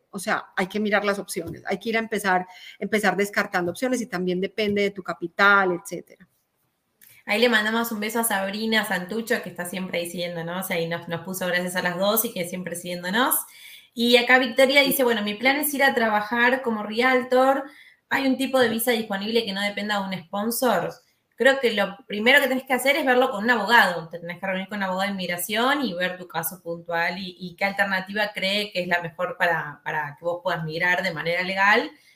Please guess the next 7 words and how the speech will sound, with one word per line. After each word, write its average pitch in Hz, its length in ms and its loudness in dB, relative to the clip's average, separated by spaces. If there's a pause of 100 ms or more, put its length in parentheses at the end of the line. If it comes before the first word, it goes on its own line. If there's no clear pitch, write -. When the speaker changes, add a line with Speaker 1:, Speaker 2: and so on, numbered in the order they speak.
(120)
Speaker 2:
y 180 340 -8
hacer 175 300 -2
esto 175 220 -10
que 165 120 -2
vos 160 180 -8
estás 160 300 -12
buscando. 151 560 -2